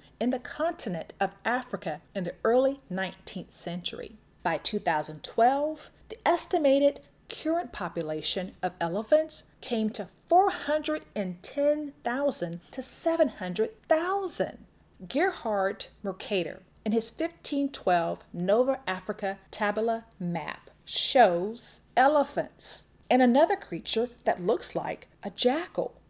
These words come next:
Sebastian Munster, fifteen fifty-two map. There's an elephant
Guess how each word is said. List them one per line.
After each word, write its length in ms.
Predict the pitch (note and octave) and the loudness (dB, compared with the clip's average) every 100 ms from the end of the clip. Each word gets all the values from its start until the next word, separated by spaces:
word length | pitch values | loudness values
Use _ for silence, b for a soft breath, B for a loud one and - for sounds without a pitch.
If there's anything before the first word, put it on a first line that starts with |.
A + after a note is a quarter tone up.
| _ - | _ -10
Sebastian 800 | - G#3 F3 F#3+ A3 - D#4 D4+ | -4 0 2 2 2 0 0 2
Munster, 540 | C#4+ D#4 D4+ - F3 - | 0 0 -4 -6 -6 -8
fifteen 640 | - - D#4+ E4 - C#4+ C#4+ | -14 -2 -2 -2 -6 -6 -4
fifty-two 640 | - C#4 D4 C#4 - D4+ | -4 -4 -4 -6 -6 -6
map. 300 | B3 D3+ C3+ _ E3+ | -6 -8 -10 _ -2
There's 280 | F3 D#3+ | 0 0
an 100 | D#3 - | -4 -4
elephant 640 | F3+ G#3 C#4 - E4+ F4 | -2 -2 -2 -2 -2 -4